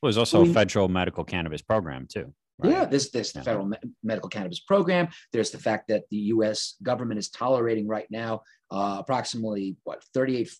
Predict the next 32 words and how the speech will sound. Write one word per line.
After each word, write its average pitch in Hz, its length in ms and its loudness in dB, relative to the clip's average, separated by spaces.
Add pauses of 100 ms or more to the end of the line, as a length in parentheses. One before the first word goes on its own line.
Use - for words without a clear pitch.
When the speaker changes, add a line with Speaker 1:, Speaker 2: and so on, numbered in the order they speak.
(140)
Speaker 2:
uh, 101 160 -2
forty 135 380 0
medical 120 400 -2
legal 117 220 -4
jurisdictions. 123 800 -4 (260)
There 101 120 -2
are 85 100 -6
eighteen, 104 640 -4
um, 95 500 -6 (380)
adult 104 320 0
use 165 220 6
jurisdictions. 131 1040 0 (280)
Um, 98 360 -6
we 101 120 -4
have 110 380 -2
the 104 300 -2
grow 127 200 4
operation 113 540 0
at 92 60 -10
the 104 60 -6
University 107 400 0
of 92 40 0
Mississippi. 139 800 2 (380)
Uh, 95 80 -6
we 101 140 -2
have 107 300 -2
the, 101 240 -6
um, 101 380 -2
investigational 120 640 -2
new 110 240 0
drug 143 340 2
program, 131 680 4